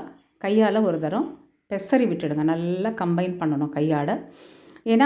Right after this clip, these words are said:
வந்து அந்த நெய் மணம் எல்லாம் வந்து அதுல வந்து நல்லா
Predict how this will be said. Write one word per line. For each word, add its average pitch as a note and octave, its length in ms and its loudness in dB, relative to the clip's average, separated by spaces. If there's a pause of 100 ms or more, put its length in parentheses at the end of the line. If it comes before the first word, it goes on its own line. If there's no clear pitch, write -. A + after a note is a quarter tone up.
வந்து A3 200 2
அந்த G#3 140 2 (220)
நெய் G#3 180 2 (120)
மணம் G3+ 240 0 (1300)
எல்லாம் G#3 300 4
வந்து F3+ 160 2
அதுல E3 200 0
வந்து E3+ 220 0
நல்லா D#3+ 180 0